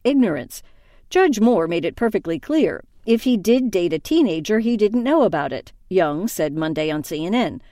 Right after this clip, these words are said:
"I can't tell you how many times I've been on a date and then asked a girl how old she was. But the graduation card, like the inscription in Nelson's yearbook,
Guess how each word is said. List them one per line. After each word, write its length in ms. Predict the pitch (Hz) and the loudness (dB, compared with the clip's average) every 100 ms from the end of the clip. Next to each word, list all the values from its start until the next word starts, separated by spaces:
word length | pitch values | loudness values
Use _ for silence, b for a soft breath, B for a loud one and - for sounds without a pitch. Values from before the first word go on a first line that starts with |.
| b b - | b b -10
"I 60 | |
can't 240 | 262 339 302 | 0 0 4
tell 180 | 320 359 | 4 6
you 160 | 214 | 6
how 80 | 180 | 4
many 180 | 165 160 | -2 -4
times 360 | 196 180 175 | -4 -2 -2
I've 260 | 175 196 - | 0 0 -2
been 140 | 175 160 | -4 -4
on 140 | 151 | -4
a 80 | 143 | -4
date 340 | 131 127 185 - | -6 -6 -6 -4
and 180 | 190 | -2
then 260 | 202 320 160 | 2 2 0
asked 420 | 143 151 - - | -2 -6 -10 -12
a 40 | 165 | -6
girl 380 | 180 185 156 | -2 -2 -2
how 160 | 208 190 | 0 2
old 260 | 208 220 202 | 2 0 -4
she 160 | 156 | -8
was. 400 | 151 151 - - - - _ - | -6 -6 -8 -14 -20 -20 _ -14
But 120 | 226 | -6
the 60 | 220 | 0
graduation 680 | 233 302 - 190 277 - 285 | 2 2 4 4 2 2 2
card, 380 | 180 147 - b b - | 0 -4 -8 b b 0
like 200 | 220 220 | 0 4
the 160 | 220 | 4
inscription 580 | 381 349 - 320 - 175 | 2 0 -4 -6 -4 -4
in 160 | 160 165 | -2 0
Nelson's 500 | 165 190 - 190 156 | 0 0 -2 -4 0
yearbook, 420 | 185 196 285 | 0 2 2